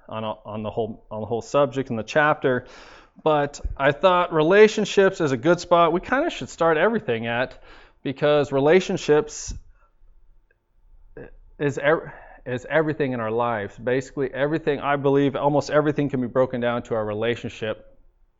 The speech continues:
with, with anything in the, in this world. Um, the value of relationships on day four talked about our,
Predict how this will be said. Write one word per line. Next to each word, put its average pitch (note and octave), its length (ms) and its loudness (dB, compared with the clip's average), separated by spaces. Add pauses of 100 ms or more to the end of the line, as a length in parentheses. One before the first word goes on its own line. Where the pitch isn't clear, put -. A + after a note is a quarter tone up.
(760)
with, A#2+ 260 -2 (280)
with A#2 320 -8
anything A#2 340 -4
in A2 80 -6
the, G#2+ 220 -6
in A#2 160 -4
this A2 180 -10
world. A2 400 0 (960)
Um, A2 380 -6 (580)
the C#3+ 400 2
value F#3 400 6
of D#3 80 6
relationships F#3 720 4
on C#3+ 100 0
day E3+ 220 4
four F3+ 300 4
talked E3+ 360 0
about E3 560 2
our, D3 420 0